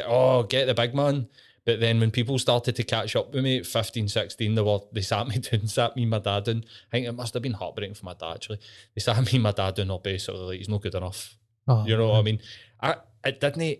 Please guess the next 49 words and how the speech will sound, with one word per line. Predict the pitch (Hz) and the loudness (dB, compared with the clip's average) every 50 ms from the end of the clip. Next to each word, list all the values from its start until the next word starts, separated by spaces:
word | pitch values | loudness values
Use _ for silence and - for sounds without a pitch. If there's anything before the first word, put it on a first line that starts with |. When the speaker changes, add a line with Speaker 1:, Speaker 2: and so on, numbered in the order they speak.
| _ _ | _ _
Speaker 1:
I | - 139 165 | -2 0 2
knew. | 143 117 110 135 180 175 - - _ _ _ _ _ _ - | 4 4 4 4 2 0 -4 -10 _ _ _ _ _ _ -8
I've | 117 - | -6 -2
heard | - 139 151 156 - | 2 2 2 4 2
a, | 175 139 104 | 0 0 0
a | 143 | -4
few | 127 - 135 131 | -4 -2 -2 -2
people | 127 - 123 - 127 117 | 0 0 -2 -2 -2 -2
tell | - 120 120 123 131 127 - - | 2 4 4 4 4 4 2 0
a | 107 107 | -2 0
similar | - 127 120 120 117 107 | 2 2 2 2 2 0
story, | - - 113 110 120 131 139 | -2 -2 0 0 2 2 2
and | 127 | 0
I, | 117 | 0
like, | 107 110 80 87 98 - - | 0 -2 -2 -4 -6 -8 -8
my | 107 113 | -6 -6
heart | 113 107 101 98 - | -4 -2 -2 -2 -2
was | 117 123 117 | -2 -4 -4
broken. | - 123 127 127 135 131 135 - - - _ _ _ _ _ - | 0 2 2 2 2 0 -4 -6 -10 -20 _ _ _ _ _ -2
I | 110 120 | -2 0
knew, | 131 104 98 104 | 2 2 4 4
mate. | 113 127 123 90 | 4 4 4 4
I | 98 117 | 4 2
was | 127 139 | 2 2
an | 151 | 0
imposter. | 135 113 - - 123 120 - - - 139 139 - - _ _ _ _ - | 0 -2 0 0 0 0 0 0 -2 -2 -2 -2 -8 _ _ _ _ 4
Speaker 2:
I, | 139 143 135 - - - - - | 4 4 4 4 0 -6 0 4
I | 156 147 151 | 6 8 8
had | 135 156 156 - | 8 8 6 4
something, | - - 165 151 147 - - 151 147 143 | 4 4 6 6 6 6 6 6 6 6
I | 135 147 | 6 6
used | 147 143 156 143 - - | 6 8 6 6 6 4
to | 165 | 6
do | 147 151 135 | 8 8 10
Olympic | 127 120 127 127 131 120 - - 135 - - | 10 10 10 10 8 8 6 4 0 2 0
wrestling | 120 113 117 123 127 - - - 165 156 160 | 0 4 4 4 4 4 2 2 4 4 6
when | 156 160 160 | 6 6 6
I | 156 | 6
was | 147 143 147 139 | 8 8 8 8
younger, | 147 151 156 151 165 160 147 - _ - - _ _ _ _ _ _ _ - | 8 8 6 6 6 6 4 2 _ -20 -20 _ _ _ _ _ _ _ 4
and | 143 127 127 | 8 8 8
I | 127 | 8
only | 131 - 139 139 147 156 156 | 8 8 8 8 8 8 8
started | 131 - 151 135 131 127 - 135 120 110 | 6 6 6 6 6 6 4 2 2 4
doing | - 123 123 123 | 6 6 8 8
it | 131 - | 6 6
because | - 123 - - 135 127 113 123 | 4 0 2 6 6 6 8 8
I | 123 | 8
loved | 117 110 120 120 - - _ | 6 6 4 4 2 0 _